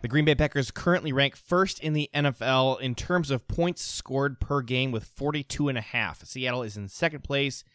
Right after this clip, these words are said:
at thirty-six point five. Russell Wilson is indeed on fire, but not as on fire as the Packers. Just two games in, the Packers are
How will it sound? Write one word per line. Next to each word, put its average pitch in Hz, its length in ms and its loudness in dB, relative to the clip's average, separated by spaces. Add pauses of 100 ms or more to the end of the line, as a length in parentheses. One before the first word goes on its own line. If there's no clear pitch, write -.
(220)
at - 220 -10
thirty-six 117 460 -4
point - 340 -12
five. 127 460 0
Russell 107 280 -6
Wilson 104 380 -6
is 151 300 4
indeed 110 500 -2
on 143 220 2
fire, 107 480 -4 (280)
but - 140 -10
not 90 220 -4
as 95 180 -2
on 107 160 -2
fire 101 320 -2
as 101 140 -2
the 104 80 -6
Packers. - 600 -10 (540)
Just - 220 -2
two 196 160 4
games 160 300 4
in, 151 160 4
the 139 40 0
Packers 123 400 0
are 101 460 -2